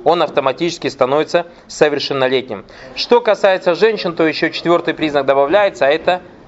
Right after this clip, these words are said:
цикл. Это цикл, баракаллаху фикум. Четвёртое условие. Если кому-то что-то, братья, будет непонятно, запишите, отметьте, после урока мы разберём. Четвёртое условие, баракаллаху фикум, для совершения хаджа — это кудра, мощь,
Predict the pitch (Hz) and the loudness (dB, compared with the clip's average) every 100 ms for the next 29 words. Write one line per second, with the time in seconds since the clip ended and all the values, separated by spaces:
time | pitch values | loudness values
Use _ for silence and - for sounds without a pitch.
0 | - - 151 120 98 - - - 165 156 | -6 -2 0 -2 -4 -6 -10 -2 0 0
1 | 139 143 156 131 131 131 127 120 - 117 | -2 -4 -6 -2 0 2 0 0 -2 -4
2 | 107 117 - - - - - - - - | -4 -10 -14 -18 -20 -20 -20 -20 -14 -8
3 | 196 214 294 285 233 196 196 196 202 208 | -6 0 0 2 2 0 2 2 2 0
4 | 220 - - - - - - - - - | -2 -10 -20 -20 -20 -20 -20 -20 -20 -20
5 | - - - 151 196 190 190 180 202 185 | -20 -20 -2 2 2 0 0 0 0 -2
6 | - 190 180 165 175 165 160 170 165 156 | 0 -2 0 2 0 0 -2 -2 -2 -2
7 | 160 202 240 160 139 151 - 226 180 147 | 0 0 -2 -2 -2 -4 -4 -2 0 0
8 | 180 208 165 - 147 139 139 165 139 127 | -2 -2 -2 -2 -2 0 2 0 -2 -2
9 | 120 113 117 104 - - - - - 180 | -2 -2 -2 -2 -6 -20 -20 -14 -6 -4
10 | 214 285 285 208 196 - 220 202 180 175 | 2 2 4 2 2 2 2 2 2 2
11 | 160 151 156 208 202 165 156 - 165 - | 2 0 0 0 -2 0 0 0 -2 -2
12 | 170 151 - 208 170 170 170 165 165 165 | -2 -2 0 0 0 -2 -2 -2 -2 0
13 | 202 151 135 101 - 139 170 165 - | 0 2 0 -2 -6 0 0 0 -4